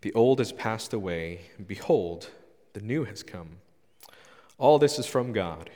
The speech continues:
who through Christ reconciled us to himself and gave us the ministry of reconciliation. That is, in Christ God was,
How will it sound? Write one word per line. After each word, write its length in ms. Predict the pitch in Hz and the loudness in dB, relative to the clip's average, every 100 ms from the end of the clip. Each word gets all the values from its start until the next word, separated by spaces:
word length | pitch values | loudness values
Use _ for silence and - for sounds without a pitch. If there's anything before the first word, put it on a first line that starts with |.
| - | -10
who 80 | 110 | -8
through 280 | - 131 135 | -4 -2 -2
Christ 500 | - 104 92 - - 98 | -2 -6 -6 -10 -10 -2
reconciled 840 | 117 - 147 - 135 135 131 127 | -2 -2 -8 -4 -4 -2 -2 -4
us 260 | 117 131 - | -6 -8 -6
to 160 | 113 | -4
himself 720 | 147 165 - 82 85 - - - | -4 -4 -8 -8 -12 -18 -18 -12
and 220 | 101 98 | -10 -4
gave 380 | 120 151 208 117 | 0 0 0 -6
us 400 | 82 - - - _ - - _ | -8 -12 -12 -16 _ -20 -20 _
the 60 | 101 | -10
ministry 600 | 98 117 - - 113 107 | -6 -4 -6 -8 -8 -8
of 180 | 92 90 | -10 -10
reconciliation. 800 | 95 92 92 95 82 80 - 85 - _ _ _ _ _ - | -10 -10 -12 -12 -14 -16 -18 -20 -20 _ _ _ _ _ -2
That 160 | 101 | 0
is, 360 | 95 80 80 - - | 0 -6 -10 -12 -8
in 220 | 127 131 | -6 -4
Christ 480 | - 110 113 - - | -2 -2 -4 -8 -8
God 340 | 87 85 87 | -8 -8 -10
was, 300 | 98 95 | -10 -12